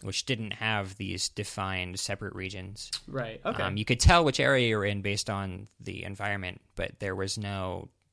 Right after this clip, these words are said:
Speaker 1: real transition. Uh, there's transitions between individual screens because of the limitations of the screen size, but it's one world map. There's not several different maps that are linked together. And I'm thinking that's what he's saying here. I'm thinking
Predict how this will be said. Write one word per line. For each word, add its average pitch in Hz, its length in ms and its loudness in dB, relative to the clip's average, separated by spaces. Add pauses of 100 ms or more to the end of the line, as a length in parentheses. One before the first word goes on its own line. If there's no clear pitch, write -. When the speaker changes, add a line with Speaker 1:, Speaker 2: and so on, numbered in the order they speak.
(180)
Speaker 1:
real 101 180 -6
transition. 95 640 -6 (420)
Uh, - 60 -4
there's 98 140 -2
transitions 110 440 -2
between 101 320 -8
individual 98 420 -8
screens 98 560 -6
because - 300 -12
of 101 140 -12
the 50 300 -10
limitations 101 520 -10
of - 80 -14
the - 60 -10
screen 113 260 -6
size, - 440 -8
but - 160 -10 (560)
it's - 240 -4
one 107 600 -2
world 98 300 -4
map. - 220 -16 (120)
There's 101 220 -10
not 101 260 -4 (320)
several 98 460 -6
different 95 360 -6
maps 92 340 -6
that 85 140 -6
are - 120 -8
linked - 220 -10
together. - 440 -10 (480)
And 101 60 -4
I'm 104 80 -4
thinking 139 320 -2
that's 98 200 -4
what 101 80 -4
he's 95 140 -4
saying 95 260 -8
here. - 200 -10
I'm 113 100 -10
thinking 110 500 -6